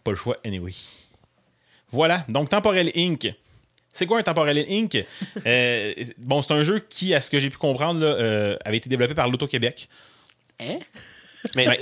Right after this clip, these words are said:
Speaker 3: l'en-, l'entièreté de la plateforme puis du système, c'est québécois, là. Ça a tout été développé au Québec, si.
Speaker 2: Oh oui, mais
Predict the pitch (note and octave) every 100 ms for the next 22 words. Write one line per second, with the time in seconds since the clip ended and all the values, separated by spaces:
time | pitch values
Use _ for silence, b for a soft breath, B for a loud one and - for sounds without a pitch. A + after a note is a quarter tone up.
0 | - C3+ B2+ C3+ B2+ D#3+ D#3 A#2+ C#3+ D#3
1 | B2+ G#2 G#2 G#2+ G#2 B2 A#2+ A2+ F#2+ F#2+
2 | G#2+ G#2+ G2+ F#2+ F#2+ G2 G2 - A2+ _
3 | G2 - A#2+ G#2 G2+ F#2+ G#2 G2+ G2 G2+
4 | G#2 G#2+ G#2 B2 - C#3 B2+ - C#3 D3
5 | C#3+ C#3 A2 F2+ D#2+